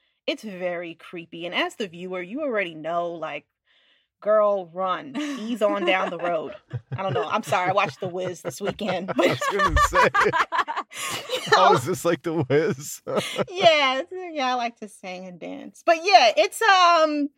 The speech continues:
Speaker 1: this one is really great. It's definitely, like, a slow burn. And if you watch Japanese, like, you know, early two thousand movie, it, it has that feel.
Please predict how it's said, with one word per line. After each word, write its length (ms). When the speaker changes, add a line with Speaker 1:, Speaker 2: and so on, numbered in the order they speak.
Speaker 1:
this 220
one 100
is 100
really 320
great. 240
It's 180
definitely, 480
like, 200
a 80
slow 520
burn. 460
And 120
if 120
you 160
watch 300
Japanese, 640
like, 180
you 100
know, 220
early 220
two 160
thousand 480
movie, 180
it, 240
it 160
has 300
that 200
feel. 400